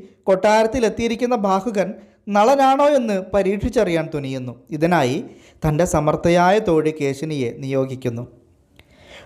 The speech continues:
തോഴി ബാഹുകൻ്റെ വിശേഷങ്ങൾ നേരിട്ടും അല്ലാതെയും മനസ്സിലാക്കുകയും അതെല്ലാം ദമയന്തിയോട് പറയുകയും ചെയ്യുന്നു. നളചരിതം മാട്ടക്കഥയിൽ നാലാം ദിവസത്തിലുള്ള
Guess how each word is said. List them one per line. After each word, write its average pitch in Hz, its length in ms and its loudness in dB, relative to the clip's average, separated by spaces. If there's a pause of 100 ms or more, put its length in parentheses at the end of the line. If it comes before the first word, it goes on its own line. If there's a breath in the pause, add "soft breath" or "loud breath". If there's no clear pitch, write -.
(140 loud breath)
തോഴി 285 300 4 (420)
ബാഹുകൻ്റെ 226 560 2
വിശേഷങ്ങൾ 214 460 0 (180)
നേരിട്ടും 226 560 0
അല്ലാതെയും 226 600 2
മനസ്സിലാക്കുകയും 208 760 -2 (640 soft breath)
അതെല്ലാം 165 440 2
ദമയന്തിയോട് 196 640 0
പറയുകയും 147 540 -2 (120)
ചെയ്യുന്നു. 120 380 -8 (1040 loud breath)
നളചരിതം 165 540 2
മാട്ടക്കഥയിൽ 185 600 0 (400 loud breath)
നാലാം 196 380 4 (100)
ദിവസത്തിലുള്ള 180 600 0